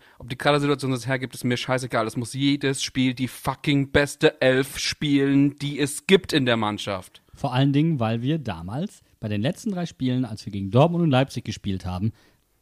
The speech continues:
Speaker 2: gegen Dortmund und Leipzig übrigens, by the way, gewonnen haben, weil wir keine Spieler geschont haben.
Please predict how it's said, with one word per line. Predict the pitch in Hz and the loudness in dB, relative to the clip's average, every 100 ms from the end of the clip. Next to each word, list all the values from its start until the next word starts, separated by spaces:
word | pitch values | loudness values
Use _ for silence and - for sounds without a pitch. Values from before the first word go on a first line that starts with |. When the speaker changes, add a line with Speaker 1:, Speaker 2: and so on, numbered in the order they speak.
| _ - | _ -6
Speaker 2:
gegen | 107 104 | -2 4
Dortmund | 127 143 160 - | 4 4 0 2
und | 277 151 | 2 4
Leipzig | 143 139 - 139 - | 2 2 0 -2 -2
übrigens, | 127 123 120 | 0 2 0
by | - 101 104 | -2 -2 0
the | 98 | -2
way, | 92 98 | -2 0
gewonnen | 143 160 214 151 | 2 6 6 6
haben, | 104 95 - - | 2 -2 -6 -8
weil | 101 113 107 117 110 | -4 0 0 0 2
wir | 165 202 - _ | 2 2 -2 _
keine | - 247 233 | -6 0 0
Spieler | - 117 117 | 0 -2 -2
geschont | 107 104 104 95 92 | -4 -4 -4 -4 -4
haben. | 82 73 | -8 -12